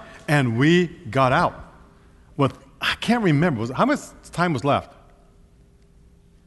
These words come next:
Twenty-four seconds? I don't know, I can't, it was, or minutes, something. We had, we had almost a minute. We got out. Here's the brilliance of this particular escape room. You, we are now alumni, right?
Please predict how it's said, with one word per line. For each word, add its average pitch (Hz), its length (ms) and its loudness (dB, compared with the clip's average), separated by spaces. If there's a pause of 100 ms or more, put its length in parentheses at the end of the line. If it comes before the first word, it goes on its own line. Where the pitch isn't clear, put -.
(140)
Twenty-four 165 360 0
seconds? 175 520 -2
I 127 40 -10
don't 160 80 -4
know, 143 60 -8
I 117 40 -12
can't, - 220 -14
it 139 80 -10
was, 113 260 -10
or 104 100 -6
minutes, 143 360 0
something. 156 200 -2
We 185 60 2
had, 190 180 2
we 160 80 2
had 190 120 6
almost 214 260 2
a 120 40 -2
minute. 139 220 0 (140)
We 110 80 -6 (100)
got 120 240 -6
out. 160 460 -2 (1120)
Here's 160 220 4
the 151 80 2
brilliance 123 500 -2
of 104 60 -8
this 113 120 -8
particular 107 520 -8 (200)
escape 113 380 -6
room. 85 160 -14 (800)
You, 123 160 -4
we 147 180 2
are 123 120 2
now 135 360 0
alumni, 110 560 -4 (1200)
right? 110 160 -10